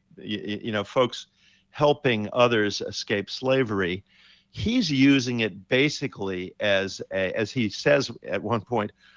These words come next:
a lash against the slaveholders.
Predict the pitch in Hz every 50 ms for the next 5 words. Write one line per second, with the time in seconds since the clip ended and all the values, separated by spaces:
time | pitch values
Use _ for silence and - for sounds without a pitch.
0 | _ _ - 120 120 123 127 123 127 127 131 120 104 95 - - - - - -
1 | - - 110 104 98 113 117 117 - - - - 107 101 - - 127 123 123 123
2 | 113 101 98 92 87 87 87 90 -